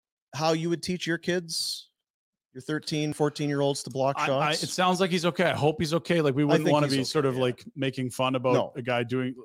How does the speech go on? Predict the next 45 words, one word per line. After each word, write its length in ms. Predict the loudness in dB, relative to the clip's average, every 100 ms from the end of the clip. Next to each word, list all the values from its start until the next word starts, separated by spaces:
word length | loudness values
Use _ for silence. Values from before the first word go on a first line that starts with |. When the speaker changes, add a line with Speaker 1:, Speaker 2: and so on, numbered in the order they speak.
| _ -6
Speaker 2:
putting 160 | -4
his 100 | -4
body 280 | -4 -2 -2
on 80 | -2
the 80 | -6
line 260 | -4 -4
like 180 | -4 -6
this. 320 | -8 -8 -10 -10
It's, 360 | -12 -10 -8 -6
uh, 260 | -8 -10 -14 -8
it's, 220 | -8 -8 -10
it's 140 | -6
a, 40 | -4
it's 220 | -4 -8
an 100 | -6
incredible 580 | -6 -8 0 2 2 0
reckless 440 | 0 -2 -2 -8 -8
abandon 420 | -8 -6 -4 -4
he 80 | -4
plays 280 | -2 -2
with. 120 | -2 -8 -14 -20 _ -2
There's 160 | -2
zero 340 | 0 4 6 6
fear 300 | 4 2 4
of 100 | 0
injury, 320 | -6 -10 -18 _ _ _ -8
which 200 | -6 -2
is 120 | -4
almost 380 | 0 0 0 0
impossible 560 | -2 0 0 -2 -8 -10
for 160 | -12
humans 400 | -14 -16 -18 -20
to 100 | -12 -8
not 180 | -8 -8
think 220 | -10 -10
about 240 | -10 -12 -8
what 140 | -4
happens 320 | -2 -2 -2 -4
if. 280 | -4 -6 -14
Like, 140 | -14 -8
he 160 | -10 -8
plays 340 | 0 2 4
a 60 | 2
way 240 | 2 2
that 160 | 2 -2